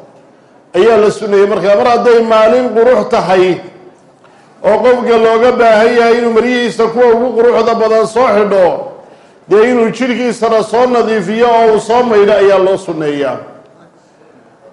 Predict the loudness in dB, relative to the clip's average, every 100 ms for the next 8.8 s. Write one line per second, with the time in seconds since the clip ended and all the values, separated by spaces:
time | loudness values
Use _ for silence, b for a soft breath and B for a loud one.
0 | _ -4 0 2 2 2 0 0 2 2
1 | 2 0 -2 -10 -18 -20 -20 _ _ _
2 | _ 0 0 0 0 0 0 -2 -4 0
3 | 2 2 2 2 2 2 2 2 2 2
4 | 2 0 0 -4 -4 0 2 2 0 0
5 | 0 -6 -16 -20 -20 -20 -20 -20 -20 _
6 | _ -2 0 2 2 0 0 0 2 2
7 | 0 0 2 2 2 0 0 -2 0 0
8 | -2 -4 -2 2 2 2 -2